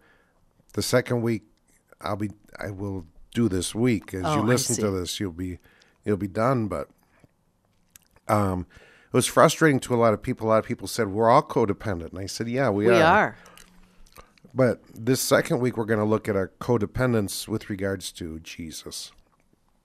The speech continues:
Speaker 1: and our relationship with God. Because many times we wanna try to manipulate the outcomes.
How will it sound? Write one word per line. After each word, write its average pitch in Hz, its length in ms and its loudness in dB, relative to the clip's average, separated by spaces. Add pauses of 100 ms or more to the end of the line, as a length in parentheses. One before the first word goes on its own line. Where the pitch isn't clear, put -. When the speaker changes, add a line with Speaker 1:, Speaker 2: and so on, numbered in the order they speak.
(340)
Speaker 1:
and 113 100 -2
our 104 80 2
relationship 101 680 -2
with 95 120 -12
God. 78 340 -10 (760)
Because 117 400 -6
many 123 220 -4
times 110 560 -8
we 110 160 2
wanna 104 240 2
try 110 240 0
to 107 80 2
manipulate 98 600 -2
the 90 140 -8
outcomes. - 680 -10